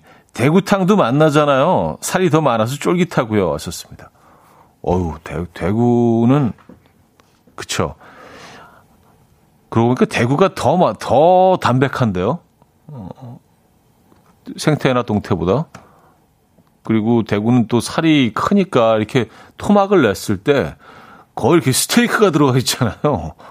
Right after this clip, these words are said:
<laughs> 스테이크 몇 개. 그래서 살을 이렇게 숟가락으로 뜨면 이, 정말 이만하게 나오잖아요, 살이. 어.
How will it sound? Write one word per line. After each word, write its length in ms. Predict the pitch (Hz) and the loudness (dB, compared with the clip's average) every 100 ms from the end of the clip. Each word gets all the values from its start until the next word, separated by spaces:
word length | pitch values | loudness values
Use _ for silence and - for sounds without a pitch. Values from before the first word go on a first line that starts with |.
| - | -20
<laughs> 400 | - - - - | -20 -20 -20 -16
스테이크 480 | - - - 156 - | -12 -8 -2 0 2
몇 140 | 117 101 | 0 0
개. 80 | - - - - - - - _ _ - | -6 -18 -18 -18 -20 -20 -20 _ _ 0
그래서 280 | 117 120 | 0 2
살을 320 | 127 - 185 180 | -2 -2 0 0
이렇게 240 | - 139 110 101 | 2 0 0 -6
숟가락으로 720 | - - - 160 143 120 113 - | -8 -12 -4 2 2 2 0 0
뜨면 540 | 123 113 135 85 78 | 2 2 2 0 -2
이, 80 | 101 95 - - | -6 -8 -12 -4
정말 300 | 101 143 160 92 | 0 0 0 0
이만하게 420 | 110 139 143 131 | 2 2 2 0
나오잖아요, 440 | 110 92 87 104 | 0 -2 -4 -4
살이. 280 | 104 98 76 - _ _ _ _ _ _ _ - _ 143 - | -4 -8 -10 -14 _ _ _ _ _ _ _ -20 _ -20 -14
어. 760 | 78 78 73 - - - - | -10 -8 -8 -8 -10 -12 -16